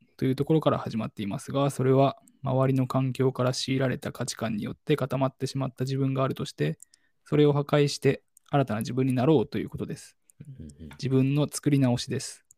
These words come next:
Speaker 1: <laughs> ちょ、再構成みたいな。
Speaker 2: <laughs> そうだね。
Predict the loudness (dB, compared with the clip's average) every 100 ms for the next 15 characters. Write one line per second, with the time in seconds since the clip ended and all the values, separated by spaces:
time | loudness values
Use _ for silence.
0 | _ _ _ _ _ _ _ _ _ _
1 | _ -14 -12 -10 -14 _ _ -8 -8 -8
2 | -10 -8 -10 -12 -14 -20 _ _ -8 -8
3 | -2 -4 -2 -4 0 -2 -2 -8 -8 -8